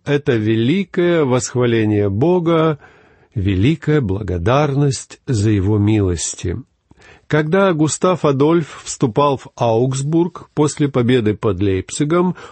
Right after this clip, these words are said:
он читал именно этот псалом.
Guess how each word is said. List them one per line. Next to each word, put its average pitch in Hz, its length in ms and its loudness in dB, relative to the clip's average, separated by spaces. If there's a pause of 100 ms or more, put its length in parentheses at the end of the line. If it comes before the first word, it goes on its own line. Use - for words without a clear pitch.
(200)
он 175 320 2
читал 170 560 0 (100)
именно 139 400 2
этот 117 460 -2
псалом. 92 580 -4